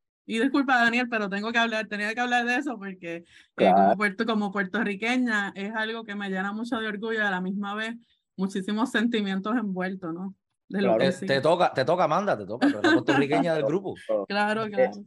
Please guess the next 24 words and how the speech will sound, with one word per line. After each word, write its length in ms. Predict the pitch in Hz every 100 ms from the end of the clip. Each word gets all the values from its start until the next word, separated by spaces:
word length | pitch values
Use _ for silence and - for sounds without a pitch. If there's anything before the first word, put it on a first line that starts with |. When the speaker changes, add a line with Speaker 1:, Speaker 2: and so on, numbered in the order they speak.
| _
Speaker 2:
es 160 | - 117
algo 240 | 135 143
muy 200 | 147 151
lindo, 460 | 127 123 139 123 95
es 60 | 95
algo 220 | 101 107
muy 160 | 110
lindo. 600 | 107 110 120 120 117 110
Eh, 520 | 101 101 98 95 95 104
ese 260 | - 110
día, 520 | 107 110 110 107 101 - _ _ _ _ _
el 160 | 101
domingo, 460 | 101 101 101 101 107
fue 180 | - 110
algo 240 | 110 107
muy 160 | 107 107
especial. 880 | 107 - 107 98 107 107 107 107 104
Uno, 720 | 110 104 110 110 107 104 98 92
pues, 140 | 104
obviamente 840 | 107 104 110 104 104 107 - 104 101
celebra 500 | - 110 107 110 107
la 140 | 101
carrera 560 | 98 92 98 107 104 98
de, 240 | 90 87